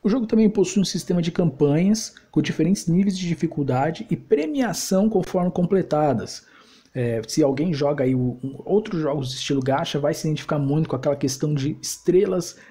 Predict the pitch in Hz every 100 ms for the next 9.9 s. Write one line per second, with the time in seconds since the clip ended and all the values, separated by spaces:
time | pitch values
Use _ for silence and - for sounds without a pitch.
0 | - 147 143 165 165 - 175 147 147 -
1 | 175 175 185 - - - _ - 139 127
2 | 131 135 139 127 143 139 113 98 - _
3 | _ _ _ _ _ _ _ - - _
4 | - 277 196 220 180 196 - 170 151 160
5 | - 156 156 139 156 147 - 151 - 143
6 | 143 - - - - 165 131 165 160 156
7 | 160 147 143 131 - - - 175 - -
8 | 185 202 190 165 151 170 147 156 143 131
9 | 139 135 139 123 131 139 143 139